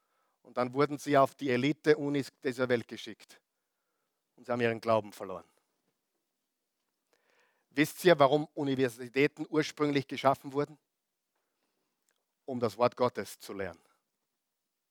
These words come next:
Die alle, Harvard, Yale, Princeton, haben mit Christen begonnen. Alle. Alle. Und heute ist es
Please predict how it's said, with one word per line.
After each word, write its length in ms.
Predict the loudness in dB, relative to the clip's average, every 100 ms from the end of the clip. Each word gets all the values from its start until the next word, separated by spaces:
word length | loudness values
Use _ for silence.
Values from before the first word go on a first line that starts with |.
| _ _ _ _ _ _ _ _ _ _ _ _ -8
Die 180 | -8 -10 _ _ _ _ _
alle, 360 | 8 10 8 -2 -6
Harvard, 720 | 6 8 8 8 6 2 -20 _ _ _ _
Yale, 640 | 0 8 10 10 6 2 -4 _ _ -10
Princeton, 640 | 4 6 4 0 -10 -10 -10 _ _ _ _ _ _ _ _ _ _
haben 220 | 0 2
mit 200 | 0 -4
Christen 540 | 0 2 2 0 -10 -12 -8
begonnen. 400 | -8 -6 -8 -10 _ _ _ _ _ _ _ _
Alle. 320 | -4 -2 -4 -12 _ _ _ _ _ _ _ _ _ _ _ _ _ _ _ -6
Alle. 300 | -4 -4 -6 _ _ _ _ _ _ _ _ _ _ _ _ _ _ _ _ _ -20
Und 180 | -2
heute 300 | 2 2 2
ist 240 | -2 0 0
es 320 | 0 -4